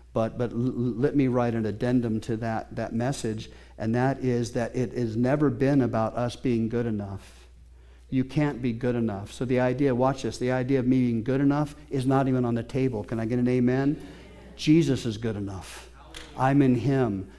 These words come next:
That is the whole message of the gospel. I can never become good enough. But what the enemy will do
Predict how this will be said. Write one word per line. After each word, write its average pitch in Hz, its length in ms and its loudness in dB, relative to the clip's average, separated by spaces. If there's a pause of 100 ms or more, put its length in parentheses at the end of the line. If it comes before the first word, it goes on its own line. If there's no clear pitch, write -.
(120)
That 147 300 6
is 127 160 0
the 123 80 0
whole 147 280 6
message 139 460 4
of 113 100 -2
the 120 100 -4
gospel. 117 600 -4 (240)
I 139 200 2
can 120 340 0
never 143 280 4
become 135 520 2
good 139 220 0
enough. 131 220 0 (220)
But 135 100 0
what 131 160 2
the 131 160 -2
enemy 175 360 4
will 151 160 2
do 117 580 -2